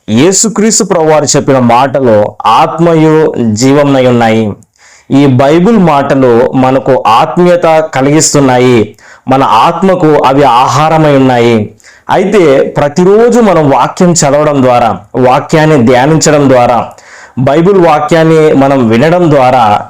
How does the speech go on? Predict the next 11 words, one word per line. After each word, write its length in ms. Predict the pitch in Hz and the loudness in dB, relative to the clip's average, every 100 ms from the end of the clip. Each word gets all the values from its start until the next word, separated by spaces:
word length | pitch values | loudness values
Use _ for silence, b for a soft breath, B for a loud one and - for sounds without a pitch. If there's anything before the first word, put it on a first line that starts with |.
| B B B | B B B
మన 140 | 123 131 | -2 0
ఆత్మీయత 1080 | 117 113 160 175 185 196 - 139 117 117 117 | 0 0 0 0 0 0 0 0 0 0 -2
బలపడుతుంది. 1200 | 127 131 131 147 143 139 - 127 120 120 110 - _ b b b b | -4 -2 0 -2 -2 -2 -2 0 2 0 -2 -8 _ b b b b
శరీర 500 | - 151 165 226 233 | -4 0 2 2 0
సంబంధంగా 960 | 220 202 196 196 196 196 190 202 202 - | 0 0 0 0 2 2 2 2 0 0
మనము 400 | 139 156 160 147 | 0 0 0 0
ఆలోచిస్తూ, 1000 | 110 120 165 170 165 147 - 156 156 156 | 0 0 0 0 0 -2 0 0 0 -2
శరీర 400 | 151 147 151 180 | -6 -2 0 2
సంబంధమైన 640 | 185 175 160 165 165 160 | 0 0 0 0 2 2
విషయాల 480 | 151 139 156 147 147 | 0 0 0 -2 0
గురించి 540 | 147 151 143 147 151 | 0 0 0 0 0